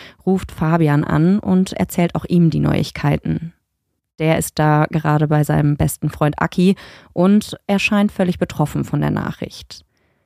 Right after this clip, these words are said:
Er äußert den Verdacht, dass Hanna Suizid begangen haben könnte, auch direkt bei ihr am Telefon. Dann erzählt er es wiederum Lucia.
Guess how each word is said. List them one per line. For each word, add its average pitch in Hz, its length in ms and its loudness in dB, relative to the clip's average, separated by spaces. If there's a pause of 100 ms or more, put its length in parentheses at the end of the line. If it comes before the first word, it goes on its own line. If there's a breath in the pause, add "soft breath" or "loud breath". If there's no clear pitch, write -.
(160)
Er 165 320 2
äußert 165 380 0
den 156 140 -2
Verdacht, 160 540 -2
dass 160 340 -6
Hanna 160 200 4
Suizid 151 460 -2
begangen 147 400 -4
haben 156 220 0
könnte, 165 560 0
auch 160 260 -6
direkt 156 340 -4
bei 160 100 -2
ihr 185 260 2
am 151 100 2
Telefon. 156 600 2 (540 loud breath)
Dann 226 440 4
erzählt 202 400 0
er 202 220 2
es - 260 -2
wiederum 165 720 2
Lucia. 160 600 0